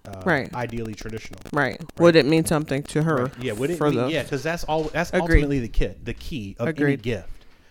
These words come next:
Speaker 1: right?
Speaker 2: Mm-hmm.
Speaker 1: 'Cause if you give somebody a gift that's something that you want, something that you enjoy, but it's something they hate,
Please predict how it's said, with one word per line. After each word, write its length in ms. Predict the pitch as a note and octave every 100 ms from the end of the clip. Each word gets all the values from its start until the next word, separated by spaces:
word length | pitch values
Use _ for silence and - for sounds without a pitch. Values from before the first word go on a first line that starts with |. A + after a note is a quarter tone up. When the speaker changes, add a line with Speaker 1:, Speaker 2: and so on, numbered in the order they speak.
| -
Speaker 1:
right? 120 | G#2
Speaker 2:
Mm-hmm. 80 | A2
Speaker 1:
'Cause 120 | B2
if 120 | A#2 C3+
you 100 | F3
give 260 | D#3 F3
somebody 400 | - E3 D3 C#3
a 40 | A#2
gift 480 | G#2 B2 C#3+ - - - - -
that's 220 | C3 A#2
something 300 | - C3+ C3
that 140 | A2+ G#2
you 220 | F#2+ A#2+
want, 360 | C3 C#3 D3 C3
something 280 | C3+ B2 A2
that 120 | G#2
you 300 | G2 A2 C#3+
enjoy, 580 | D#3+ D#3 F3 F3+ F#3+ G3+ - - _ - _ - - _ _ - _
but 120 | - A#2+
it's 120 | A#2+
something 340 | D3 C3+ C3
they 160 | C3 B2+
hate, 480 | B2 C#3 F3 -